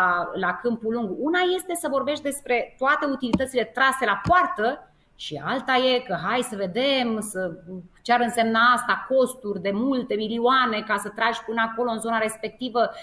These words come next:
aceste utilități. Mie mi se pare aberant că avem aceste discuții. Și, după cum este trendul european, părerea mea e că noi vom fi,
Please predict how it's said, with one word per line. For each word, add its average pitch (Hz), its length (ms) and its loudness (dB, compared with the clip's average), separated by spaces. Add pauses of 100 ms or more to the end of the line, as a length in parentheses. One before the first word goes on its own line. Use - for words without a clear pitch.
(880)
aceste 226 340 -2
utilități. 208 540 -4
Mie 240 100 -6
mi 277 100 -2
se 285 120 -8
pare 339 220 0 (120)
aberant 254 640 4 (220)
că 220 100 -4
avem 208 220 0
aceste 190 360 -2
discuții. 170 680 -6 (180)
Și, 285 760 0
după 214 280 0
cum 233 200 -2
este 247 380 2
trendul 233 500 2
european, 185 720 -2
părerea 190 340 0
mea 185 460 0 (100)
e 202 100 2
că 180 540 -2
noi 185 560 -2
vom 175 200 -2
fi, 202 500 -6